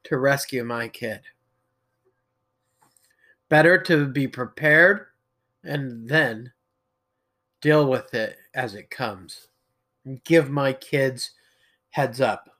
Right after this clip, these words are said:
So I've got one that I've got to talk about with my son when he comes back. And that is not this subject. That's a totally different subject.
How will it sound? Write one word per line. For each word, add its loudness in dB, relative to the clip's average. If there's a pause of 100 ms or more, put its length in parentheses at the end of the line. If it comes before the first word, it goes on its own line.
So 2 (320)
I've 0
got 4
one 0
that 0
I've 0
got 2
to -2
talk -2
about 0
with -10
my -6
son -4
when -6
he -12
comes -10
back. -4 (1200)
And 0 (600)
that 2
is 2
not 2
this 2
subject. -6
That's -4
a -12
totally 4
different 4
subject. -4